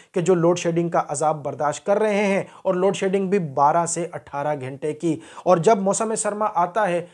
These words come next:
तो गोया के गैस हमसे नाराज़ हो जाता है और ऐसे गायब हो जाता है जैसे गधे के सर से सींग, जिसकी वजह से ना तो बच्चे स्कूल वक्त पर पहुंच पाते हैं, ना मुलाजिमीन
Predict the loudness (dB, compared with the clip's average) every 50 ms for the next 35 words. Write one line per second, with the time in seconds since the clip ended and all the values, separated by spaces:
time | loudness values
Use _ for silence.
0 | _ _ _ -6 -2 2 2 4 6 4 4 2 -2 -4 -2 -2 -2 -2 -2 -4
1 | -6 -6 -6 -4 -4 -4 -4 -2 2 4 4 4 4 2 0 0 -2 -4 -4 -4
2 | -6 -4 -6 -8 -10 -10 -6 -4 -4 -2 -2 0 0 2 4 4 4 6 6 4
3 | 4 4 2 2 2 2 0 2 0 0 0 -2 -4 -6 -6 -6 -4 -4 -4 -4
4 | -4 -4 -6 -6 -6 -8 -6 -6 -6 -4 -4 -4 0 2 2 2 2 0 -4 -10
5 | -18 -18 -8 -2 -2 -2 0 0 2 2 4 4 4 2 0 -2 2 2 0 2
6 | 2 0 0 0 -4 -4 -2 -2 -2 -2 -2 -4 -10 -10 -8 -6 -6 -4 -2 0
7 | 0 2 0 0 2 2 2 2 0 -2 -4 -4 -4 -2 -2 -4 -4 -4 -2 -4
8 | -4 -2 -2 -4 -4 -4 -4 -2 -2 -4 -2 -2 -2 -2 -2 -2 -4 -4 -4 -4